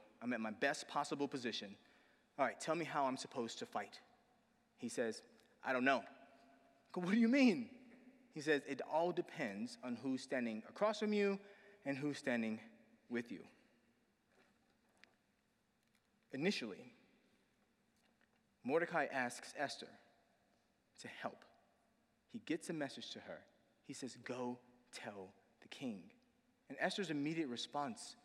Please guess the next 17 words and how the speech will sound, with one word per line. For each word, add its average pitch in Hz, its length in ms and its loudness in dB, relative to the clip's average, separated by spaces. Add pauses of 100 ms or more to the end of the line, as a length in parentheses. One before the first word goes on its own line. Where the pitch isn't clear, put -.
(360)
was 127 220 -6
this, 160 420 2 (1300)
"I 202 140 4
have 214 140 2
not 180 220 -4
seen 175 220 0
the 127 60 -2
king - 520 -2 (800)
for - 100 -20 (120)
thirty 131 480 -4
days. 127 640 -4 (1300)
If 120 140 -10
I 170 100 0
go 151 240 2
in 147 80 0
there 127 140 2
unannounced 123 760 -4